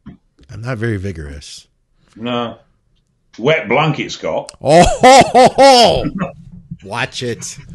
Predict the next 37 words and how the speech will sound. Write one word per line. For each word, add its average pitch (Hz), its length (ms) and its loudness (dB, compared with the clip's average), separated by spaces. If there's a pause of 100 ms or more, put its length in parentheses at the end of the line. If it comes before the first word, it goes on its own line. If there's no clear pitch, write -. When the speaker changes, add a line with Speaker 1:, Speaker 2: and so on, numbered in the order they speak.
(120)
Speaker 1:
Watch 101 560 -6
it. 104 260 -10 (3000)
That's - 180 -8
all 165 120 0
we 131 60 0
got 107 220 -2
for 104 140 -8
you 92 100 -6
guys. 90 480 -10 (140)
We 139 80 -8
got, 139 160 -4 (120)
we 143 60 -4
got 165 160 0
nothing 151 300 -4
else. - 400 -10 (2500)
Speaker 2:
Oh. 117 540 -6 (220)
Speaker 1:
Go 180 160 0
to, 208 280 -4
uh, 196 140 0
crosslands 180 440 -4
dot 165 160 -4
org 160 200 -6
dot 123 160 -8
U 135 100 -6
K. 147 200 -8
You 113 120 -6
can 113 140 -10
reach 117 220 -8
out 120 160 -8
to 117 60 -12
Dave 104 300 -8
there. 131 300 -6 (480)
McNallyDiets 101 720 -10
at 92 60 -14
gmail 107 380 -10
dot 107 200 -8
com. 117 340 -8